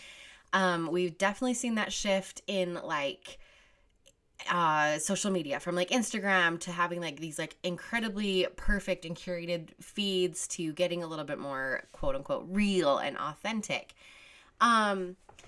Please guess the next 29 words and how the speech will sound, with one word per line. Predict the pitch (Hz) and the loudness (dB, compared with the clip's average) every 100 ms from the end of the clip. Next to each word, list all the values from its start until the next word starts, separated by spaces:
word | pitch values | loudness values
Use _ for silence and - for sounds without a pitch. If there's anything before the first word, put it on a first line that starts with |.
| - _ _ | -20 _ _
but | - - | -2 0
as | 247 | 0
I've | 339 370 | -2 -2
been | 339 302 240 | 2 4 4
thinking | - 196 190 185 | 2 -2 0 0
about | 175 170 139 | 2 0 -2
vulnerability | 160 160 156 151 151 143 143 | -2 -4 -4 -2 -4 -4 -4
and | 147 147 | -6 4
actually | 147 151 - 202 185 | 4 4 0 0 0
experiencing | 180 - 180 170 175 175 - 165 160 - | 0 -2 0 0 0 0 -2 -2 -2 -6
a | |
different | 143 - 185 - 226 - | -8 -2 -2 0 -6 -6
kind | - - 170 151 170 - - | -12 -6 -4 -2 -2 -4 -4
of | 175 156 | -4 -2
vulnerability | 160 156 147 139 147 156 | -2 -2 0 -2 -2 -6
myself, | 156 131 156 - 123 170 269 - - - - - - _ _ _ _ _ _ - | -6 -8 -8 -4 -2 -2 -4 -10 -16 -20 -20 -20 -20 _ _ _ _ _ _ 4
I | 208 226 254 214 175 170 | 8 10 10 8 6 2
personally | - 190 196 - 220 214 220 247 | 2 4 4 0 0 0 0 -2
was | 262 262 | 0 0
missing | 196 185 175 175 | 2 0 0 -2
the | |
mark | 165 147 165 240 - - - - - _ _ _ | 0 2 2 2 -8 -12 -14 -16 -20 _ _ _
a | 196 | 2
little | 185 170 170 | 4 4 4
bit | 180 185 | 2 2
about | 180 156 | 2 0
what | 156 156 | 0 -2
I | 160 | -4
thought | - - - - 156 147 190 | -14 -20 -8 0 2 4 4